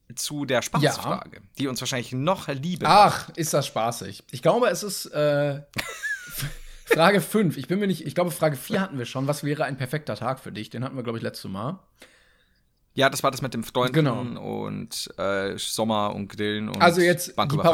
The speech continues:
Speaker 2: Parodie,
Speaker 1: Ja.
Speaker 2: hahaha, lustig, lustig. Frage fünf. Nenne mir deinen Lieblingssong. Nein, der stimmt auf keinen Fall. Ich hab dich doch nicht einmal gesehen.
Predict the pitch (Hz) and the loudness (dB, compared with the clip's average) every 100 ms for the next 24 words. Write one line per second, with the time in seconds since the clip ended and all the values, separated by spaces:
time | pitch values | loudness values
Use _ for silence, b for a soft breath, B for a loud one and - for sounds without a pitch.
0 | 165 170 214 190 160 156 143 180 190 156 | 6 4 4 2 4 2 4 4 4 -2
1 | - 131 170 - 226 233 b b b b | -6 -4 -4 -4 -4 -6 b b b b
2 | b - 196 226 - 175 120 - - 170 | b 0 4 6 6 2 2 -4 0 4
3 | 247 220 170 175 165 160 233 143 117 - | 6 6 6 4 4 4 2 0 -2 -2
4 | 135 139 190 254 - 139 170 226 175 156 | 0 2 0 -6 -4 0 2 2 2 0
5 | 208 208 143 151 143 135 156 175 - - | -4 -4 -2 -2 -2 0 0 0 -2 -6
6 | 175 180 151 143 165 185 - 147 139 127 | -6 -6 -4 -2 -2 -2 -2 0 0 -2
7 | 143 175 190 | -2 -2 -4